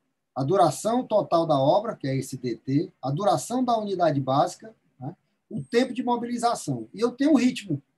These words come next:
que é D T menos D U sobre N menos um, tá? E esse ritmo vai ser aqui o coeficiente angular, né, dessa reta aqui, da, da, da, que, que está aqui do, do, da linha de balanço, ok?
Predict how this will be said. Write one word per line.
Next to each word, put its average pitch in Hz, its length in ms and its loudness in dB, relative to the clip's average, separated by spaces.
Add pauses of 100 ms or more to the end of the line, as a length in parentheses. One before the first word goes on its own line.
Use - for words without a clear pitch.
(260)
que - 160 -8
é 135 240 0 (240)
D 214 220 -4
T 180 240 -4
menos 165 260 2
D 220 160 -8
U 254 160 -6
sobre 247 340 -6
N 240 180 -2
menos 254 260 -2
um, 170 180 -2 (760)
tá? 175 300 2 (220)
E 247 120 -2
esse 233 220 0
ritmo 233 420 0
vai 240 180 2
ser 202 160 -6
aqui 196 220 -6
o 202 80 -10
coeficiente 196 420 -4
angular, 160 500 2 (320)
né, 135 180 0
dessa 160 340 0
reta 131 340 -2
aqui, 139 320 -4
da, 147 260 0
da, 127 240 -4
da, 120 340 -6
que, 127 140 -14
que - 160 -14
está 131 200 -4
aqui 127 260 -6
do, 147 280 2
do, 139 520 0 (960)
da 131 100 0
linha 135 160 4
de 139 60 2
balanço, 175 500 2
ok? 226 440 -4